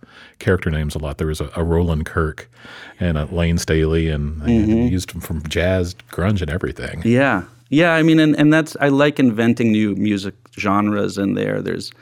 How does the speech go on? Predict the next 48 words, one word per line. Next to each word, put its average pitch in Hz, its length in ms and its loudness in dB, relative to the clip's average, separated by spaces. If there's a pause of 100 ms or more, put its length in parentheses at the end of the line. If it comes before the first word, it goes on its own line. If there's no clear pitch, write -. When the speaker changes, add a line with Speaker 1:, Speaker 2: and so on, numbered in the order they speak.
(340)
Speaker 2:
I 98 80 -6
think, 92 220 -4
acid - 420 -6
pop 90 440 -4
and, 87 500 -6
and 92 460 -2 (300)
trying 120 180 0
to 104 60 2
figure 101 240 0
out 95 100 0
what 98 260 -4
would 95 140 -2
be 98 140 -2
the 90 120 -4
new 90 200 -2
music 90 420 -6
styles, 92 680 -6
uh, 95 160 -4
twenty 95 300 -6
years 90 280 -6
from - 140 -14
now. 98 180 -14 (600)
Speaker 1:
I 120 140 2
have 90 300 0 (340)
seen 110 260 4
that 92 140 4
as 85 160 2 (240)
one 104 120 2
of 92 60 4
the 85 60 2
most 85 260 0
difficult 92 380 0
things 85 200 0
for 73 160 -2
authors 80 340 -2
to 78 100 -4
do 78 320 -2
Speaker 2:
Mm-hmm. 107 160 0
Speaker 1:
is 98 240 2
to 80 420 -2 (380)
talk 87 200 0
about 80 240 0
fictional - 400 -2
music 82 480 -2 (160)
Speaker 2:
Yeah. 104 260 0
Speaker 1:
in 82 140 0
books, 87 280 0
'cause 82 260 -2